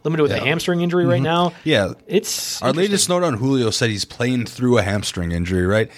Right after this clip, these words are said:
Speaker 2: And even if Julio Jones is on the field, we know he doesn't catch touchdowns at this point, right? So, uh, you know, while most of those are going to Ridley, there might still be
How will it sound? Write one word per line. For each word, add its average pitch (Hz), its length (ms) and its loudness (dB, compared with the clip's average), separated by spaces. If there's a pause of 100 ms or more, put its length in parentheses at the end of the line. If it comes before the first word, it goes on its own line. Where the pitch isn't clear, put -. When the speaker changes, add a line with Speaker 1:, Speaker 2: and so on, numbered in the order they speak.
(120)
Speaker 2:
And 123 120 -2
even 160 180 2
if 147 100 0
Julio 147 300 4
Jones 117 300 2
is 95 100 0
on 101 220 0
the 92 80 -4
field, 98 300 0
we 107 80 2
know 117 120 2
he 123 80 2
doesn't 104 300 0
catch 101 220 -2
touchdowns 82 500 -2
at 82 80 -6
this 90 160 0
point, 98 280 2
right? 101 240 2
So, 101 300 2 (300)
uh, 87 200 0
you 95 60 0
know, 101 120 2 (120)
while 113 140 2
most 120 320 2
of 123 60 -2
those 120 180 2
are 113 40 0
going 113 200 4
to 104 80 4
Ridley, 107 320 4
there 98 160 4
might 104 280 2
still 117 220 0
be 104 300 0